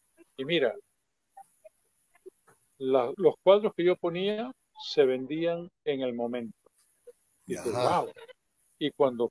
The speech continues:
Speaker 1: fui a la isla Margarita en los años que, eh, será noventa y, no, dos mil, más o menos, dos mil.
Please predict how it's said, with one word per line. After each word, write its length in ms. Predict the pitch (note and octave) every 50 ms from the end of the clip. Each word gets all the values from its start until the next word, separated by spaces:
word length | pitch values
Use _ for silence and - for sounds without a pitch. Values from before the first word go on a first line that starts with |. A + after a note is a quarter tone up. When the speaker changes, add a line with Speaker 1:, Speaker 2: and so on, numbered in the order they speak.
| _
Speaker 1:
fui 180 | - E3+ G3+ A3
a 60 | G3+
la 100 | E3+ D#3 D3+
isla 180 | D3+ D#3+ E3+
Margarita 720 | E3+ E3+ D#3+ C#3+ D3 C#3+ C#3+ C#3+ - _ - D3+ D3+ D#3+ -
en 400 | - D#3 C#3+ C#3 C3 C3 B2 B2+
los 220 | B2 B2 - - -
años 480 | C#3 D3 D3+ D#3 E3 E3 D#3+ C#3 - - _
que, 220 | - D#3 C#3+ B2 G#2+ - _ _ _ _ _ _ _ _ _ _ _ _ _ _ _ -
eh, 720 | - C3 B2+ B2+ B2 B2 B2 A#2+ A#2+ A#2+ A#2 A2+ A2+ A2 A2 A2 A2+ A2+ A2 _ _ _ _ _ _ _ _ _ _ _ _ _ _ _ _
será 480 | - C3 C3 B2+ C3+ C#3+ C#3+ D3 D3 C#3+ C#3 C3+ C#3 C#3 C#3 _ _ _ _ _ _ _ _ _ _ _ _ _ _
noventa 840 | C3+ C3+ C3 C3 C3 C3 B2+ B2+ B2 A#2+ - _ - B2+ B2 B2 A#2+ B2
y, 640 | A#2 A#2 A2+ A2+ A2+ A2 A2 A2 A2 A2 A2 A2+ - -
no, 180 | D#3+ D#3+ B2 - _ _ _ _ _ _ _
dos 240 | - C3 A2+ - -
mil, 280 | D3 D#3 E3 C#3+ A2+ -
más 220 | G#2 A#2 A2+ - -
o 40 | B2
menos, 260 | A#2 A#2 G#2+ A2 G#2+ -
dos 140 | A#2 G#2+ G#2+
mil. 240 | B2+ C#3 C3 G3